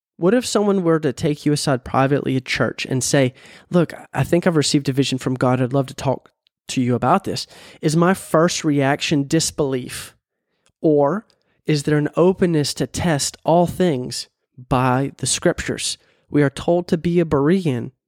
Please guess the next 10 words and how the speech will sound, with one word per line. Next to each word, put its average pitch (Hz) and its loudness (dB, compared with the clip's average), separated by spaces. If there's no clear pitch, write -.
but - 2
we're 143 0
also 185 2
told 139 -4
not 135 -2
to - -10
quench - -4
the 131 -2
Holy 123 -4
Spirit. - -2